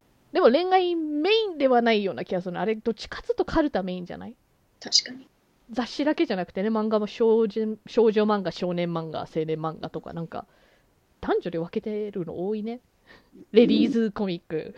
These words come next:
Speaker 2: うんうんうん。
Speaker 1: 子供のおもちゃなんかも、
Speaker 2: うんうん。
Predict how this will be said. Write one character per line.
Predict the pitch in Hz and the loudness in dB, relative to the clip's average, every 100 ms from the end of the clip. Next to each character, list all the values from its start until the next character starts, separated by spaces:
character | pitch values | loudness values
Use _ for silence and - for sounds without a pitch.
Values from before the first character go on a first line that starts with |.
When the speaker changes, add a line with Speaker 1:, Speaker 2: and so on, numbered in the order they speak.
| 247 | -8
Speaker 2:
う | |
ん | 226 202 202 202 - 320 | -8 -8 -10 -10 -12 -6
う | |
ん | 330 - - | -6 -6 -8
う | |
ん。 | - - _ _ 185 208 | -8 -8 _ _ -20 -20
Speaker 1:
子 | - 254 | -8 -6
供 | 247 349 403 | -4 -2 -2
の | 415 359 | 0 0
お | 311 | 0
も | 403 | -2
ち | - | 0
ゃ | 226 | -2
な | 185 | -2
ん | 170 | -6
か | - | -12
も、 | 90 - 254 _ _ _ | -12 -14 -18 _ _ _
Speaker 2:
う | 226 | 8
ん | |
う | 247 | 8
ん。 | 226 202 202 269 | 8 4 -2 -4